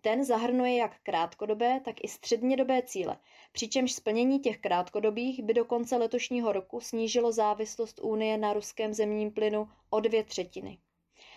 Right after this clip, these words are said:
A v kombinaci se střednědobými opatřeními by to znamenalo úplný konec závislosti unijní energetiky na ruském zemním plynu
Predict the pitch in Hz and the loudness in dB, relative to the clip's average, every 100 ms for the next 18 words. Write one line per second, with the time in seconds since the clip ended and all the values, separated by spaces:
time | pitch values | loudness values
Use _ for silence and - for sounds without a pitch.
0 | - - 214 - 233 240 262 254 277 262 | -12 -4 -4 0 0 2 2 0 -2 0
1 | 247 233 - 233 240 247 247 247 240 - | 0 0 -4 0 2 2 2 0 0 -2
2 | 208 - 240 262 269 262 226 233 233 226 | -4 -2 -2 2 2 2 2 2 0 0
3 | 220 220 214 214 - 247 285 277 277 233 | 0 0 0 0 0 -4 0 0 0 0
4 | 220 220 208 190 196 208 214 208 - - | 0 -2 0 2 2 -2 -4 -6 -8 -10
5 | 202 214 208 196 185 196 220 233 247 - | -4 -2 -2 -2 -2 -2 0 0 -2 -4
6 | 247 196 190 - - 208 196 202 202 180 | 0 2 0 -4 -4 -2 0 0 0 -4
7 | 175 190 226 | -2 -2 -2